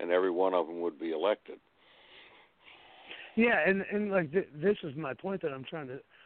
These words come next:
Speaker 2: uh, get to here is that this isn't the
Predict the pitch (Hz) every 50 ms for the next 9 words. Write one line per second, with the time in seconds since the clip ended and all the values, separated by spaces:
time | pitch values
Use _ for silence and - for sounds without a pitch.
0 | - _ _ - 135 139 131 131 127 123 220 254 254 - - - 156 151 143 135
1 | 127 127 151 151 151 139 131 156 156 151 131 131 160 151 151 147 143 - _ -
2 | - _ _ _ _ _ _ _ _ _ _ _ _ _ _ _ _ _ _ _
3 | 147 151 135 131 185 214 220 - 240 214 185 208 180 156 160